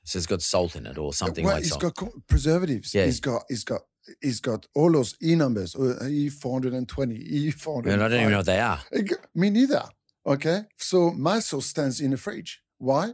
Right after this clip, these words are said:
Speaker 2: Because it's fresh, made with real ingredients. My sauce is a little bit more expensive than the other brand. Why? Because it's made with real ingredients.
Speaker 1: What preserves it then?
Speaker 2: So what happens, uh, and it's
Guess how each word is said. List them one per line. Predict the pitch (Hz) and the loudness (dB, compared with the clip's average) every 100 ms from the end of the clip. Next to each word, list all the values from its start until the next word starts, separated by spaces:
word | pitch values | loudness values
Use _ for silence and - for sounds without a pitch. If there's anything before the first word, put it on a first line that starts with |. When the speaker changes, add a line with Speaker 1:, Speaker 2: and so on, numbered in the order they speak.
| 131 | -6
Speaker 2:
Because | 127 135 - | -6 -6 -8
it's | - | -8
fresh, | - 156 196 - - | -2 0 0 -4 -8
made | 123 | -6
with | 113 113 107 | -6 -6 -2
real | 151 | 0
ingredients. | 170 143 107 110 - - | 0 -4 -8 -10 -16 -8
My | - 139 | 0 0
sauce | 143 165 - | 0 -4 -6
is | 117 | -4
a | 120 | -4
little | 113 123 | -4 -6
bit | 113 110 | -6 -2
more | 107 | -2
expensive | 117 - 220 - 180 | -2 -2 -2 -2 -4
than | 120 110 | -4 -2
the | 107 | -2
other | 101 | -4
brand. | 87 90 87 | -6 -10 -12
Why? | - 117 151 202 | -4 0 2 0
Because | 117 - 101 | -6 -10 -14
it's | - | -10
made | 101 104 | -8 -6
with | 104 110 120 | -6 -8 -8
real | 117 | -8
ingredients. | 190 202 - - - | -6 -8 -10 -14 -10
Speaker 1:
What | 113 143 - | -2 -2 -2
preserves | - 101 113 139 95 | -4 0 0 0 -4
it | - | -10
then? | 60 - - - | -14 -16 -20 -18
Speaker 2:
So | - 147 | -2 0
what | 127 147 | 2 2
happens, | 151 165 127 104 - - | 2 0 -2 -4 -8 -8
uh, | 120 | -8
and | 117 120 | -4 -2
it's | 117 - - | -2 -4 -10